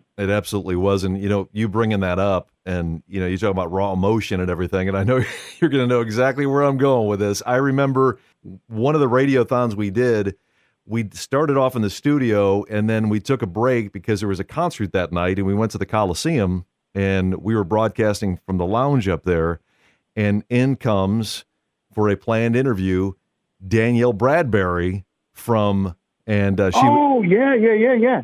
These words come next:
Speaker 1: she was sitting down with us, and she had just started in the business. I mean, she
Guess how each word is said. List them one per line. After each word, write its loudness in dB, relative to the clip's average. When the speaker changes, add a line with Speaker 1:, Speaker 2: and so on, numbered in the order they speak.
Speaker 1:
she -2
was 2
sitting 2
down 2
with 0
us, -2
and 0
she 0
had 2
just -2
started 0
in 0
the 0
business. 0
I 0
mean, 0
she -4